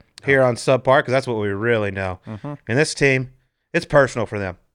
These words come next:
Speaker 1: They are pissed off. Their coach is suspended. Got suspended in the air heading to Penn State. Just absolutely rude of them to do that. But they played with a lot of emotion last week. They got the cover for me against Penn State.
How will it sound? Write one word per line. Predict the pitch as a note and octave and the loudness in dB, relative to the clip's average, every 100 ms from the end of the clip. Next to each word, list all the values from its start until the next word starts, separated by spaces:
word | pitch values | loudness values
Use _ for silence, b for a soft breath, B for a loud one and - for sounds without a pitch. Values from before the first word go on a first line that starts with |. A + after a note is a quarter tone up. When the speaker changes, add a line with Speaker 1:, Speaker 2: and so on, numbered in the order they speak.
| _ | _
Speaker 1:
They | - D3 | -4 0
are | B2+ | 0
pissed | G#2 D3+ E3 - | 0 0 0 0
off. | D3 C3 C3 _ _ _ - | 0 2 0 _ _ _ -14
Their | - | -8
coach | - D3+ - | 0 0 0
is | E3+ | -6
suspended. | D#3 - C#3+ B2+ B2 B2+ _ - | -12 -8 -4 -2 -2 -6 _ -4
Got | D#3 | -2
suspended | C#3 - E3 D3 - - | -2 0 0 0 -4 -2
in | E3+ | 0
the | G#3 E3+ | 2 4
air | D3+ C3+ G2+ _ - | 4 4 2 _ -4
heading | C3+ B2 G#2+ | -2 -2 -2
to | B2 | -6
Penn | G#2 G#2+ | -4 -6
State. | G2 - G2+ F#2 | -6 -6 -6 -6
Just | F#2 - | -14 -8
absolutely | G#2+ G2+ F#2+ F#2 E2+ | -6 -6 -10 -12 -10
rude | G2 G#2+ | -6 -4
of | F2+ | -6
them | F2 F2+ | -8 -10
to | E2+ | -8
do | F#2 | -8
that. | F2+ G2 - b b b | -4 -6 -6 b b b
But | G#2 | -2
they | C#3+ E3 | 2 2
played | E3 D3+ | 4 4
with | C3+ | 4
a | A#2 | 2
lot | B2 D3+ | 2 2
of | D3 | 2
emotion | C3 C3 B2+ B2 | 0 0 -2 -4
last | B2 A#2 | -4 -2
week. | B2 A#2 | -4 -2
They | |
got | A2+ D3 | 0 0
the | - | 0
cover | - D#3+ C3+ | 2 2 2
for | B2+ C#3+ C3 | -2 -2 -2
me | C3+ - _ - | -4 -8 _ -6
against | A2+ C3 B2+ | -2 -2 0
Penn | C#3 C#3 | -2 -2
State. | - C3 D3+ | 0 2 2